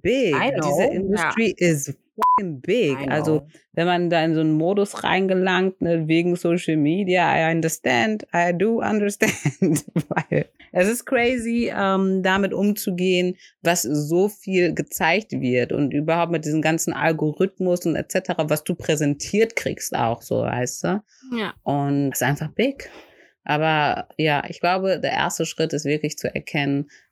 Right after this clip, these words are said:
Speaker 1: it's not real life. Also Social Media is very much not real life. Das ist der erste Schritt, so.
Speaker 2: Ja,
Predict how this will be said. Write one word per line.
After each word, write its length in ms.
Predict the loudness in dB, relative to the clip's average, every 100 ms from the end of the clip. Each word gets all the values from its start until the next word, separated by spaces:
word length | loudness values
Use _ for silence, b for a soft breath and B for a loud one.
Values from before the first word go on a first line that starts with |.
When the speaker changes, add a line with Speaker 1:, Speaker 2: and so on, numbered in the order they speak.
| -8
Speaker 1:
it's 160 | -6 -2
not 280 | 0 0 0
real 160 | 0
life. 480 | 0 2 2 0 -2
Also 160 | -2 -4
Social 400 | -2 -2 0 -2
Media 380 | -2 -2 -2
is 280 | -2 -4 -6 -6 -4
very 400 | -2 0 -2 -2
much 300 | -4 -4 -4
not 160 | -6 -4
real 260 | -4 -2 -2
life. 380 | -4 -4 -6 -6
Das 140 | -6
ist 140 | -4 -6
der 100 | -4
erste 260 | -4 -4
Schritt, 340 | -10 -8 -8 -8
so. 120 | -4 0
Speaker 2:
Ja, 200 | 0